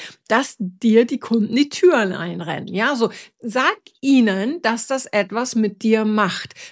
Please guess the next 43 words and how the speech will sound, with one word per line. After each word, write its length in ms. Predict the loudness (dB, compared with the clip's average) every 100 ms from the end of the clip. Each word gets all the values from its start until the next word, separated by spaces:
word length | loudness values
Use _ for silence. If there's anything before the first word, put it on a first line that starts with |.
| 0
Wenn 220 | 4 4
sie 100 | 2
das 220 | 0 -4
nicht 240 | -4 -6 -2
können, 400 | -2 -2 -4 -2
wenn 180 | 0
sie 140 | 0 2
nicht 420 | 4 2 -2 -4
in 160 | -2 0
diesen 260 | 0 -2
Zuversichtsmodus 1040 | -2 -4 0 -2 -4 -8 -6 -6 -4 -8 -6
gehen 220 | -4 -4
können, 300 | -2 0 2
dann 160 | 0
sag 220 | 0 0 -2
ihnen, 140 | -6
"Okay, 200 | -4 -4
dann 180 | -4 -6
verschont 400 | -8 -4 -4 -2
mich 160 | -4
aber 120 | -2 -2
auch 100 | -2
mit 120 | -4
eurer 220 | -6 -8
Hoffnung." 340 | -8 -10 -12 -12 -18 -6
Das 180 | -4 -2
ist 160 | -4 2
wichtig 400 | 2 2 -6 -4
für 180 | -2
dich, 300 | 2 2 0
weil, 160 | -2 0
ihr 80 | 0
Lieben, 320 | 2 2 0 _ _ _ _ _ _ -12
alles, 360 | -2 0 0 0
was 160 | -2 0
von 160 | -2
außen 420 | 0 0 0 -4
kommt, 400 | -6 -4 0 2
beeinflusst 540 | 2 0 0 -2 -6 -4
uns 240 | -8 -8
nun 100 | -8
mal, 260 | -8 -8 -2
ja. 180 | -2